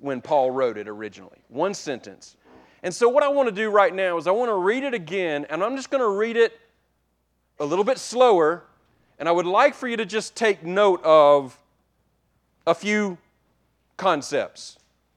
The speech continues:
Take note of the righteousness of God. Take note of the times that it refers to Jesus Christ. And take note of what God,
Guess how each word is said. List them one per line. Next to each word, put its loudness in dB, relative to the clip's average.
Take 6
note 2
of 4
the -2
righteousness -2
of -10
God. -6
Take 2
note 2
of 2
the -4
times -2
that 2
it 0
refers 0
to -10
Jesus -10
Christ. -6
And -4
take 2
note 2
of -2
what 0
God, 6